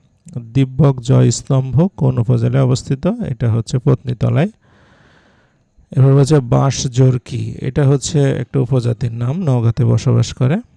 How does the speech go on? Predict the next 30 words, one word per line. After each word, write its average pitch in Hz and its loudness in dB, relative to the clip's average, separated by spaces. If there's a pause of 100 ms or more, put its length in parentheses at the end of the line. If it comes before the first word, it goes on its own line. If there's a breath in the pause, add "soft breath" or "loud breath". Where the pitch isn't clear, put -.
(340)
মুক্তিযুদ্ধে 147 0
নওগাঁ 139 0
জেলা 127 -2
কত 135 -2
তারিখে 123 0
পাকিস্তানি 135 -4
হানাদার 117 -4
মুক্ত 113 -8
হয়? 135 -2 (560 soft breath)
আঠারোই 123 -2
ডিসেম্বর। 120 -4 (920)
ছয় 143 0
দফা 143 0
কত 139 -2
সালে 135 -2
উত্থাপিত 131 -2
হয়? 160 0
উনিশশো 139 -4
ছেষট্টি 120 -6
সালে। 147 -6 (1800 soft breath)
আমার 143 2
দেখা 156 0
নয়াচীন 139 -2
গ্রন্থের 135 0
লেখক 131 0
কে? - -2
এটা 220 -2
শেখ 135 -2
মুজিবুর 117 0
রহমান। 117 -6